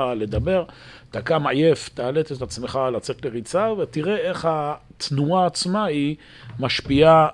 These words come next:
גם על האיזון, כן, ה-, ב-, הנפשי חזרה. עכשיו שימו לב,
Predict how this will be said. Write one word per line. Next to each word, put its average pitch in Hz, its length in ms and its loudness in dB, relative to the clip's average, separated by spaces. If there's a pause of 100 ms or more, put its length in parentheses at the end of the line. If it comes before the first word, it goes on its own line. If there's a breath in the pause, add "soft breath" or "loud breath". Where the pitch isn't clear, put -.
(160)
גם 135 240 4
על 127 120 6
האיזון, 117 600 6 (440 loud breath)
כן, 120 220 -6
ה-, 104 1040 -8 (260)
ב-, 101 380 -2
הנפשי 104 500 -4
חזרה. 95 360 -4 (580 loud breath)
עכשיו 196 300 0
שימו 180 260 -2
לב, 233 240 4